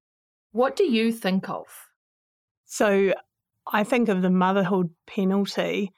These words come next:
Speaker 2: as being one of those features that arises
Speaker 1: Mm.
Speaker 2: from the systematic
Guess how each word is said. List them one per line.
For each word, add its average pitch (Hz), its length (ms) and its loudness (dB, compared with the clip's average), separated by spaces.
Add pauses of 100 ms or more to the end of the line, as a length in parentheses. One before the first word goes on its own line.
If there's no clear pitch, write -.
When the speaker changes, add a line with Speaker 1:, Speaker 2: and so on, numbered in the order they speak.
(220)
Speaker 2:
as 240 120 -4
being 262 240 0
one 339 160 0
of 392 120 -2
those 330 240 0
features 190 840 -4
that 220 180 0
arises 214 920 0
Speaker 1:
Mm. 214 240 -2
Speaker 2:
from 190 260 2
the 180 120 2
systematic 175 760 -2